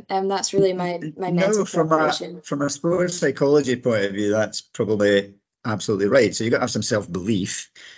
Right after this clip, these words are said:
Speaker 1: Yeah.
Speaker 2: And one of the ways that people generate that is, is doing what you've done. You know, you see yourself successfully running round bits of the course.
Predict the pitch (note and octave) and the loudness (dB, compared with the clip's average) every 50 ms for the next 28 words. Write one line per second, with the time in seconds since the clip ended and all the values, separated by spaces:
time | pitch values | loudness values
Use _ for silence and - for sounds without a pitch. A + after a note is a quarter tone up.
0 | - G#3 G3+ G3 - G#2+ A2+ A#2 A#2 A#2 A#2 A2+ A2+ A2 G#2 A2+ A2+ A2 A2+ G#2+ | -6 -2 -2 0 2 2 4 4 4 4 4 4 2 2 2 2 4 4 4 2
1 | - - B2 G#2+ G2+ - - A#2 A#2 A#2 - G#2+ G2+ E2+ - A2 G#2 G#2+ A2+ A2+ | 2 2 2 2 2 0 -4 -4 -4 -2 -2 -2 -2 0 2 2 2 2 2 2
2 | G#2+ G#2 G2 F#2+ F2+ F#2 F#2+ F#2 F#2 F#2 - F#2+ G2 F#2+ F#2+ F#2+ - - - - | 2 2 2 2 0 -2 -2 -2 -2 -2 -2 -2 -2 -2 -4 -6 -8 -10 -6 -2
3 | G#2+ G2+ G2 G2+ - - F#2 E2+ G#2 G#2+ G#2+ G#2+ G#2+ G2+ G#2 G2+ G#2 A2 A2+ G2 | 0 0 0 -2 -4 -8 -6 -2 0 0 2 2 2 0 0 0 0 0 0 -2
4 | E2 - _ - A2 B2+ C3+ C#3 A2 F#2 F2 F#2+ A#2 A#2 A2 F#2 F#2+ G2+ - - | -2 -8 _ -4 4 4 4 6 4 2 0 0 2 2 2 0 0 0 0 0
5 | - - C3 B2+ C3+ B2 A2+ - - A2 G#2 G#2+ - - G#2 - - - B2 A2+ | 2 2 2 4 4 4 4 4 4 4 2 2 0 -4 -6 -4 -2 0 0 2
6 | A2+ A2+ - - C3 A#2 A2 G2+ F#2+ F#2+ - - G#2 F#2+ G2 F#2+ F#2+ F#2+ F#2 F#2 | 2 0 -2 0 2 2 2 2 2 -2 -6 -8 -6 -4 -2 -2 -2 -2 -2 -2
7 | F#2 F2+ F2 F#2 - - - - E2+ - E2+ - A2 E2+ F#2 C3 D#3+ - - - | -4 -4 -2 -2 -4 -4 -4 -8 -8 -8 -8 -10 -8 -4 -4 -2 0 0 -2 -4
8 | - | -6